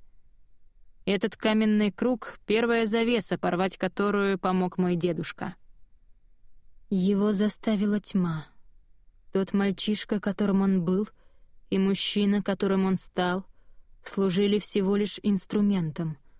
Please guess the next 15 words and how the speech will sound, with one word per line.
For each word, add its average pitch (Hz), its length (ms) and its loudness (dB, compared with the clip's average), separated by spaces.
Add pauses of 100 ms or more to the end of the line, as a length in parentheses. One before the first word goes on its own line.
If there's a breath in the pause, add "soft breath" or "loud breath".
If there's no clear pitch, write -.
(480)
Он 214 240 4
ни 214 80 4
в - 100 -6
чем 220 280 2
не 214 140 4
виноват. 202 600 0 (1500)
Дункан 190 440 2
заметил, 185 540 0 (120)
что - 260 -2
голос 214 320 2
Фэллон 226 440 2
изменился, 220 800 2 (560)
приобрел 208 640 2
глубокие 214 680 2
обертона, 214 760 0